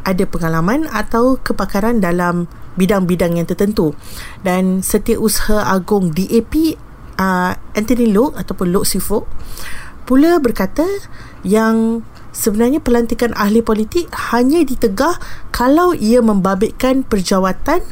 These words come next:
dalam syarikat yang berkaitan kerajaan, uh, yang khususnya yang tersenarai dalam Bursa Malaysia. Dan kata Loke lagi, uh, apa yang menjadi amalan kerajaan baru sekarang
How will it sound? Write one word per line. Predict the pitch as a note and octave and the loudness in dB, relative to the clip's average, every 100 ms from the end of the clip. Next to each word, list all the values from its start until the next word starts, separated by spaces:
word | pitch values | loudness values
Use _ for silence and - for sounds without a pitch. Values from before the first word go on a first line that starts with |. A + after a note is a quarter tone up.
| - - - | -8 -10 -4
dalam | F3+ F#3+ G3+ | 0 0 0
syarikat | F#3+ G3+ G3 - | 0 0 0 0
yang | F#3+ F3+ | 0 0
berkaitan | G3 G#3 G3 G3+ G3 F#3+ | 0 0 -2 0 -2 -4
kerajaan, | - F#3 E3 F3+ - B3 D4+ - - - - - - G3 | -2 -2 0 -2 0 2 0 -2 -8 -12 -14 -14 -6 -2
uh, | G3 G3 F#3+ F#3+ F#3 F#3+ F#3 - - | 2 2 2 0 0 0 -2 -2 -2
yang | F#3 A#3+ B3 A3+ - - | 0 0 -2 -6 -14 -6
khususnya | - C4+ D#4 - E4+ D4 | -2 2 2 2 0 0
yang | |
tersenarai | A3 D#3 A#3+ A3+ A#3 A#3+ | 0 0 2 2 2 2
dalam | G3 G3+ G3 | 2 0 0
Bursa | E3 F#3 - - G3 | -4 -2 -2 0 -2
Malaysia. | F#3 F#3 - E3+ - - - - - - - | -2 -2 -2 -4 -4 -8 -10 -14 -12 -10 -2
Dan | F3 F3 | -2 0
kata | C#4 - | 0 2
Loke | F4+ - | 2 2
lagi, | F3+ D#3+ D#3+ C4 F4+ - - - - - - - - - | 0 -2 -4 -4 -6 -8 -6 -4 -6 -14 -16 -16 -16 -8
uh, | G#3 G#3 G3+ G3 G3+ | -4 0 2 2 0
apa | G#3 G#3+ - E4 F#4+ | -2 -4 -2 0 4
yang | C4+ A3+ | 4 4
menjadi | G#3+ G3+ F#3+ G#3+ | 2 0 0 0
amalan | F#3 F#3+ G3 F#3+ F#3 | 0 0 0 0 0
kerajaan | G3+ F#3+ F#3+ F#3+ F3+ | 0 0 0 0 0
baru | F3+ F#3 | 0 -2
sekarang | - - D3+ D#3 A#3 | -4 -2 0 0 -2